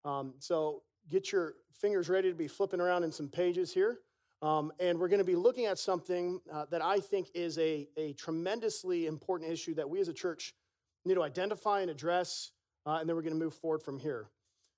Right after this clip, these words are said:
So we're gonna start in Jude. Uh, if you have your Bibles, uh, with you, please open it up. If not, it should be on the screen here. Jude, and we're gonna be looking at verses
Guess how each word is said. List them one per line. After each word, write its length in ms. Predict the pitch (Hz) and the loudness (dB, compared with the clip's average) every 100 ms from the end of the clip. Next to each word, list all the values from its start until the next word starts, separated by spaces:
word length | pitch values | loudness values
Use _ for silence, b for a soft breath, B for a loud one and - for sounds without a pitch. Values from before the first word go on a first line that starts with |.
| - | -4
So 380 | - 175 170 156 | 2 4 4 2
we're 100 | 175 | 2
gonna 160 | 214 202 | 4 2
start 320 | - 226 247 | 4 6 6
in 80 | 175 | 2
Jude. 380 | 151 220 277 247 _ - | -2 -2 -2 -8 _ -10
Uh, 100 | 139 | -6
if 140 | 139 143 | -4 0
you 80 | 180 | 0
have 80 | |
your 100 | 185 | 2
Bibles, 440 | 156 185 190 185 165 | 4 4 4 0 -2
uh, 280 | 175 175 185 | -4 -2 -4
with 260 | 170 175 196 | -6 -8 -8
you, 380 | 208 214 233 - | -8 -8 -8 -14
please 480 | - 175 196 226 - - | -4 0 0 -4 -6 0
open 240 | 185 185 | 0 2
it 80 | 165 | 2
up. 160 | 214 | 2
If 120 | 165 165 | 0 -2
not, 180 | 180 | -2
it 60 | 165 | -2
should 160 | - 165 | -4 -2
be 60 | |
on 80 | 170 | -2
the 80 | 160 | -4
screen 280 | - 180 180 | -4 -2 0
here. 200 | 202 - b b b b b _ _ 135 | 0 -4 b b b b b _ _ -10
Jude, 400 | 135 214 277 294 - _ _ _ _ | -4 0 0 -4 -10 _ _ _ _
and 160 | 151 160 | -4 0
we're 100 | 190 | 0
gonna 120 | 214 | 2
be 100 | 190 | 2
looking 300 | 185 202 208 | 2 2 2
at 100 | 185 | 0
verses 480 | 185 175 180 143 | 0 -2 -2 -4